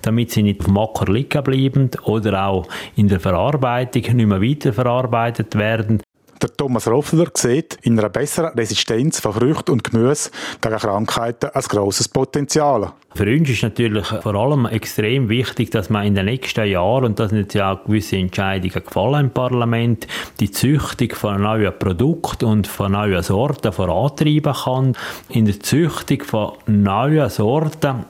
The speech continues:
Speaker 1: oder in der Weiterzucht von bestehenden Sorten sehe ich ein grosses Potenzial, zum Food Waste zu verhindern. Dass eben die Sorten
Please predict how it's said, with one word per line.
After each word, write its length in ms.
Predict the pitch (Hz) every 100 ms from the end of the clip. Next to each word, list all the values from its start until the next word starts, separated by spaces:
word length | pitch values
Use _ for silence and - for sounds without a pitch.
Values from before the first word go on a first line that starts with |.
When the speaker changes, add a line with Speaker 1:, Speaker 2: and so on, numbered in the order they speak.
| -
Speaker 1:
oder 300 | 117 120 110
in 160 | 113
der 180 | 104 95
Weiterzucht 800 | 104 170 190 147 - 131 117 -
von 140 | 107
bestehenden 680 | 95 92 - 135 135 139 117
Sorten 460 | 101 113 110 - -
sehe 240 | - 101
ich 180 | 98 95
ein 40 |
grosses 500 | - 104 160 - 95
Potenzial, 800 | - 117 110 101 92 98 95 131
zum 160 | 131 104
Food 260 | 113 117 98
Waste 260 | 95 95
zu 40 | -
verhindern. 540 | 85 92 101 101 90 - - - - -
Dass 220 | 123 107
eben 400 | 113 107 101 90 -
die 200 | 107 104 92 - -
Sorten 600 | 101 104 127 147 - -